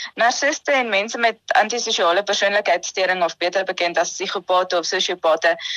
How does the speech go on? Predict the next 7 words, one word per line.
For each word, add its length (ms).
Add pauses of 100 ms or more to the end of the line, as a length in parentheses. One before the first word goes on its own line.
(160)
hulle 160
is 80
die 100
beste 320
daarmee, 380 (300)
want 640
hulle 680